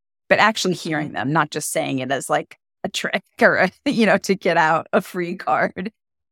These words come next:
Speaker 2: Yeah.
Speaker 1: Yeah, that would be beautiful too. Oh my gosh. I almost feel like this would be a great package to give couples who are moving in together or getting married.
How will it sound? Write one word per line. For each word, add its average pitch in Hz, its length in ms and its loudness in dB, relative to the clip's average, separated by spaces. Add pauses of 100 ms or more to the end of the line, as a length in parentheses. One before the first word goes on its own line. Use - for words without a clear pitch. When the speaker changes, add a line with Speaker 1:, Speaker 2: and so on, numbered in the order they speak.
(300)
Speaker 2:
Yeah. 170 120 -10
Speaker 1:
Yeah, 220 400 -8
that 208 240 -12
would 240 200 -10
be 156 260 -16
beautiful 165 600 -12
too. 196 580 -6
Oh 190 60 0
my 226 120 4
gosh. 202 100 2 (240)
I 208 80 6
almost - 360 0
feel 202 320 4
like 185 200 0
this - 220 -6
would 190 100 -6
be 170 140 -2
a 156 80 -2
great 147 460 -4
package - 560 -4
to 226 100 -8
give 151 460 -4 (120)
couples - 420 -8
who 160 80 -6
are 156 80 -4
moving 143 340 -6
in 139 140 -6
together 151 480 -2
or 143 40 -8
getting 143 360 -6
married. 165 480 -6